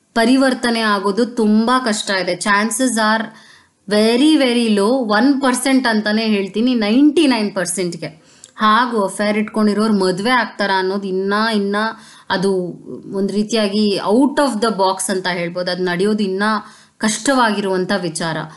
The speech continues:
So ಇದೇನಾದ್ರೂ ನಿಮ್ ಮನ್ಸಲ್ಲಿದ್ರೆ ದಯವಿಟ್ಟು ತೆಗ್ದ್ಹಾಕಿ. ಯಾಕಂದ್ರೆ it, it, it will not happen. It is not easy.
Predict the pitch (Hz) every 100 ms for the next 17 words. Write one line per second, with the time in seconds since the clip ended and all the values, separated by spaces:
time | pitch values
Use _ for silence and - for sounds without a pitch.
0 | - - 233 226 214 220 294 285 254 214
1 | 190 196 226 208 185 196 190 185 185 196
2 | 185 175 185 175 233 220 208 196 202 -
3 | 226 214 226 196 202 202 208 - - 160
4 | - 156 101 185 214 196 196 185 190 -
5 | 190 175 165 160